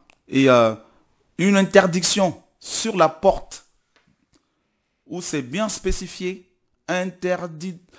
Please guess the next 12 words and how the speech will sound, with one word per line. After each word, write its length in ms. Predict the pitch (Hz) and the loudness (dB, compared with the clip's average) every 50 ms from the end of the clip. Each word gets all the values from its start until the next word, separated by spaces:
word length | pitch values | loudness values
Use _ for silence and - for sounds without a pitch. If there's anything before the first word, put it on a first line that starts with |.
| _ _ _ | _ _ _
entrée 500 | - 165 170 170 165 - - 180 180 - - | -2 -2 -2 -2 -4 -8 -8 -8 -8 -8 -6
interdite 580 | 160 147 143 - 147 147 147 139 165 165 160 - | -6 -6 -4 -4 -6 -6 -6 -10 -10 -12 -12 -8
à 80 | - 131 | -8 -8
toute 260 | 131 - - 175 165 - | -8 -8 -12 -12 -10 -8
personne 380 | - 135 - - - 151 143 - - | -8 -8 -8 -8 -10 -10 -10 -8 -8
étrangère. 560 | 127 - - 131 127 120 104 113 113 101 87 - _ _ _ _ _ _ _ _ - | -8 -8 -6 -6 -6 -6 -6 -8 -10 -10 -12 -16 _ _ _ _ _ _ _ _ -10
On 160 | 110 113 104 | -10 -8 -6
peut 260 | 110 143 147 139 - - _ _ _ _ - | -4 -4 -4 -4 -4 -8 _ _ _ _ -8
me 120 | 113 113 113 | -6 -4 -2
redonner 420 | 107 120 131 123 139 131 139 135 | -2 -2 -2 -2 -2 -2 -2 -4
cela ? 420 | 131 - 117 113 120 151 254 - _ _ _ _ _ _ _ _ _ _ _ _ _ _ _ _ _ _ _ _ _ _ _ _ _ _ _ _ _ _ _ _ _ _ _ _ _ _ _ _ _ _ _ _ _ _ _ _ _ _ _ _ _ _ _ _ _ _ _ _ _ _ _ _ _ _ _ _ _ _ - | -4 -6 -6 -6 -6 -6 -8 -10 _ _ _ _ _ _ _ _ _ _ _ _ _ _ _ _ _ _ _ _ _ _ _ _ _ _ _ _ _ _ _ _ _ _ _ _ _ _ _ _ _ _ _ _ _ _ _ _ _ _ _ _ _ _ _ _ _ _ _ _ _ _ _ _ _ _ _ _ _ _ -8
Voilà. 400 | - 110 110 123 143 - - - | -4 2 4 4 4 2 0 -10